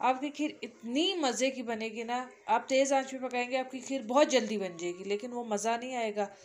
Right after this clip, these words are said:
जो दम पे पकी हुई खीर का आता है। तो मैं grind करके वो भी इसमें डालती हूँ, फिर इसको दम वाली आंच पे छोड़ देते, लंबा पकेगा ये।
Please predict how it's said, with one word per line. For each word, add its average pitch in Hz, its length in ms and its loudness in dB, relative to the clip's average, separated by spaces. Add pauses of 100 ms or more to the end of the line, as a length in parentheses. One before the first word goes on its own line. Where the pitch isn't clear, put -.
(460)
जो 220 460 2
दम 254 260 6
पे 247 120 2
पकी 202 260 -4
हुई 196 100 -2
खीर 190 300 -8
का 170 160 -4
आता 147 240 -6
है। 156 300 -12 (420)
तो 233 460 6
मैं 233 680 0 (440)
grind 208 440 2
करके 262 240 0
वो 220 180 0
भी 214 60 -6
इसमें 254 240 -4
डालती 254 260 0
हूँ, 262 60 -6
फिर 247 80 -4
इसको 233 220 -6
दम 214 160 -2
वाली 226 260 -4
आंच 220 140 2
पे 220 240 -4
छोड़ 208 180 -4
देते, 240 240 -6
लंबा 185 320 -4
पकेगा 160 420 -12
ये। 165 240 -14